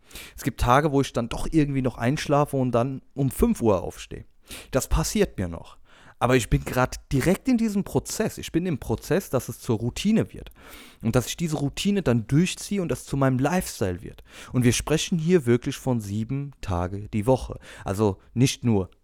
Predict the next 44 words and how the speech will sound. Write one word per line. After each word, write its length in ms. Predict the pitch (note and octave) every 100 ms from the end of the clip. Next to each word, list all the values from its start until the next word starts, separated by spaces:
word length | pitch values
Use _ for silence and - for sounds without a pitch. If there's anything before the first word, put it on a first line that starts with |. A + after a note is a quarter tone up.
| G2
Wochentage, 920 | F2+ A2 G#2+ C#3+ C#3 C#3+ C#3 C3 -
also 160 | G#2+
unter 160 | A#2 G#2+
der 140 | G#2+
Woche 240 | G2 A2+ D#3
und 140 | A#2+
dann 120 | A2+
am 140 | G#2 G2+
Wochenende 340 | - G#2 G2+
ausschlafen, 460 | F2+ - B2 B2+ C#3+
nein. 320 | E3 D3 F2 - - - - - -
Ja, 200 | G2+ B2
ausschlafen 480 | C3+ E3+ E3+ D3+ C3+
ist 100 | C3
wiederum 220 | C#3+ C#3
ein 40 |
ganz 200 | C3 C3
anderes 320 | D3+ F#3 D#3
Thema. 280 | - F#2+ F2 -
Muss 160 | A2+
man 80 | C3
halt 80 | B2+
früher 260 | - C#3
schlafen. 460 | B2+ D3+ D3+ - A2+ _ _ - -
Es 160 | - G2+
geht 240 | C3+ -
einfach 240 | C#3 B2 A2
darum, 500 | G#2+ A#2 B2 C#3+ C#3+ _ -
früh 460 | - - - F3 F#3+
aufzustehen. 720 | C3+ - C3 - C3 B2+ B2+ - _
Und 160 | - A#2
stell 140 | G#2+
dir 60 | C3
vor, 180 | C#3+ D3+
du 100 | A2+
bist 320 | G2+ A2+ -
um 100 | C3+
vier 360 | - - F3 D3
Uhr 160 | C3+
morgens 400 | B2 B2 A#2+ -
wach, 240 | G#2 - -
gehst 280 | C#3 -
ins 220 | - A#2 G2+
Gym. 340 | - B2 E2